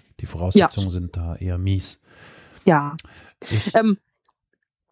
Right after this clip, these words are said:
Speaker 2: genau, ich wollte nur ganz kurz sagen, wir hoffen uns da aber, äh, wir erhoffen uns da aber auch, also auch als Blindenverband, äh, sehr viel von der zunehmenden Digitalisierung.
Speaker 1: Hm, natürlich,
Speaker 2: Jetzt,
Speaker 1: klar.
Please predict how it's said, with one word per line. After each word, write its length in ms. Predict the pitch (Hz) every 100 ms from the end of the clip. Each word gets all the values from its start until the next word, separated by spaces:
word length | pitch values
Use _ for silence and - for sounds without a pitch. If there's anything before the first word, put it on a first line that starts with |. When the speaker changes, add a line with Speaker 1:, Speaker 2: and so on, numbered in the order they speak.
| _ _ - - _ -
Speaker 2:
genau, 220 | 208 -
ich 120 | 185
wollte 180 | 208 214
nur 60 | 226
ganz 180 | 214 -
kurz 140 | 214
sagen, 220 | 196 190
wir 240 | 196 185 -
hoffen 260 | 175 202 202
uns 240 | 190 185
da 140 | 196
aber, 840 | 156 180 185 175 165 - 180 170 165
äh, 40 |
wir 100 | 180
erhoffen 340 | 160 170 180 196
uns 200 | 175 -
da 160 | 185
aber 320 | - 170 170 151
auch, 360 | 156 165 _ -
also 220 | 175 -
auch 160 | 165 -
als 240 | 156 165
Blindenverband, 840 | 185 185 180 - 175 160 160 165
äh, 180 | - 170
sehr 240 | 170 165 165
viel 500 | - 180 175 165 -
von 180 | - 180
der 140 | 175
zunehmenden 580 | 165 - 190 180 170 175
Digitalisierung. 1040 | 165 170 175 175 165 165 175 196 220 220 220
Speaker 1:
Hm, 240 | 101 95
natürlich, 500 | 90 87 - 123 120
Speaker 2:
Jetzt, 140 | 170 -
Speaker 1:
klar. 260 | - 101